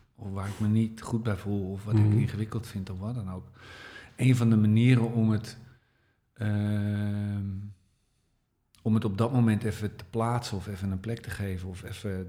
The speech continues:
Speaker 1: ermee te dealen, is dat ik altijd denk, eh, "Yo, dude, dit is helemaal ruk nu, maar straks over een week of over twee weken, als je thuis komt, is het een goed verhaal." En it always is.
Speaker 2: Ja.
Speaker 1: Weet, a-,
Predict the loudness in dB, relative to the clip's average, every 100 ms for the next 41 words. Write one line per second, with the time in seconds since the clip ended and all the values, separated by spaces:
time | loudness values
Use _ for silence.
0 | -4 -2 -2 -4 0 2 2 0 -4 -14
1 | -20 -20 -20 -20 -10 -4 -2 -2 -2 -2
2 | -2 0 -2 -2 -6 -8 -6 -6 -4 -6
3 | -8 -14 -16 -8 -4 -2 -2 0 -2 0
4 | -2 0 0 0 -2 -4 -4 -8 -10 -12
5 | -8 -10 -8 -8 -6 -4 -4 -4 -6 -8
6 | -8 -8 -8 -6 -4 -4 -6 -8 -8 -6
7 | -6 -6 -8 -8 -10 -12 -12 -12 -14 -14
8 | -20 _ _ _ -20 -20 -12 4 6 8
9 | 8 6 4 0 -4 -14 -18 _ -2 4
10 | 4 2 -8 -4 -2 -2 -4